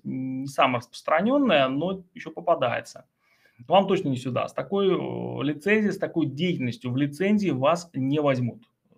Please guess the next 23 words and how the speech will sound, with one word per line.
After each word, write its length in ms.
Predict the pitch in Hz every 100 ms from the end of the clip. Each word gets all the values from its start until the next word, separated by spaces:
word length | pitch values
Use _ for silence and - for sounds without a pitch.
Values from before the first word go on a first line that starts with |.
| _ -
Не 140 | 123
тратьте 380 | 123 156 160 156
время. 440 | 139 123 110 - _ - - - - - - _
И 200 | 240 269
нюанс, 420 | 214 185 233 247
который 340 | - 175 175
проявляется 520 | - 165 180 202 170 139
в 40 |
ходе 320 | - 190 151
работы, 460 | 151 156 175 247 247
пугает 480 | - 156 160 165 147
многих 360 | 156 156 139 -
клиентов 440 | 156 196 220 143
в 40 |
процессе 480 | - 139 - 147 -
открытия. 760 | 139 135 202 233 220 214 196 170
Надеюсь, 420 | 131 131 139 123
эмиратские 500 | 139 131 123 - 131
банкиры 420 | - 143 - 135
нас 220 | 131 120
не 80 | -
будут 260 | 214 277 -
пересматривать. 640 | 233 214 220 214 208 190